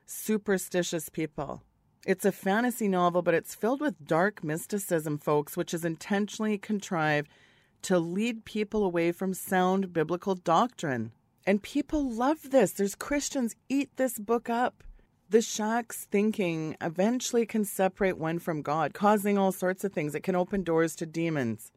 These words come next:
giving heed to doctrines of demons. This book is completely doctrines of devils.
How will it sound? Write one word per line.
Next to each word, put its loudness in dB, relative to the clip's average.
giving 8
heed 4
to -2
doctrines 0
of -2
demons. -2
This 4
book 2
is -2
completely -2
doctrines 0
of -4
devils. 0